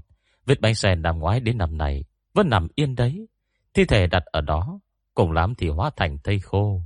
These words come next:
Vậy mà mới qua một đêm đã biến mất, hôm sau lại tìm không thấy. "Đùa với tôi chắc?" Sương Đông không hề phản bác. Vậy thất gia cho rằng đã xảy ra chuyện gì đây?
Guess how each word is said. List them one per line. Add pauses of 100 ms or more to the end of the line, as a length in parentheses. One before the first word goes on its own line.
(460)
Vậy
mà
mới
qua
một
đêm (200)
đã
biến
mất, (540)
hôm
sau (120)
lại
tìm
không
thấy. (680)
"Đùa
với
tôi
chắc?" (720)
Sương
Đông
không
hề (140)
phản
bác. (640)
Vậy
thất
gia
cho
rằng (400)
đã
xảy
ra
chuyện
gì
đây?